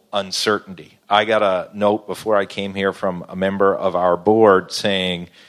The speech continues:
as often happens in any of our lives, "I was talking to so-and-so today, and he was thinking of going to Vancouver to the tournament, but he's worried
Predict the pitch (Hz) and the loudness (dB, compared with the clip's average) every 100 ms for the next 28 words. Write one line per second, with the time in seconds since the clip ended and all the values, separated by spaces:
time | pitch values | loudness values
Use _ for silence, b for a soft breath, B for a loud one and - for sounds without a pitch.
0 | b b b - 92 78 98 92 - 87 | b b b -8 -2 4 4 2 -4 -4
1 | 95 92 95 90 92 80 113 107 98 95 | -4 -4 -10 -14 -12 -6 -4 -2 0 0
2 | 95 90 92 87 104 107 101 104 95 104 | 2 0 -2 0 0 0 0 -2 -2 -4
3 | 95 - 101 101 - 98 95 92 92 92 | -4 0 0 0 -2 -4 -4 -6 -6 -6
4 | 87 117 107 - 101 101 87 98 95 90 | -6 -4 -4 -6 -10 -10 -6 -4 -4 -6
5 | 92 92 - 104 95 92 85 - 110 110 | -6 -8 -8 -8 -8 -12 -14 -4 -2 -2
6 | 98 - 95 95 85 95 113 110 90 | -4 -4 -4 -4 -4 2 2 2 -4